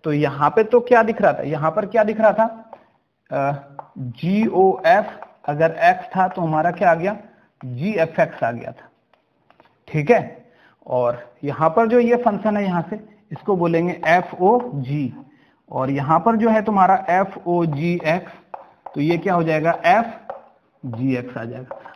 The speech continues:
अब थोड़ा देखो ध्यान से यहाँ पर कि भाई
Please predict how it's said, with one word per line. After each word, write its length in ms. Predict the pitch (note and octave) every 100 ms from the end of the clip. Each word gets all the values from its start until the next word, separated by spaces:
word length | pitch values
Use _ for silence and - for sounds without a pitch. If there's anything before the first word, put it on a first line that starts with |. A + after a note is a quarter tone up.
| -
अब 180 | A3 -
थोड़ा 120 | C4+ A3+
देखो 300 | G3+ F#3 A3
ध्यान 300 | D#3 C#3+ C#3+
से 140 | D3+
यहाँ 160 | B2+ B2
पर 120 | B2 - _ _ _ _ -
कि 340 | A#3 A#3+ - _ -
भाई 320 | D3+ E3+ B3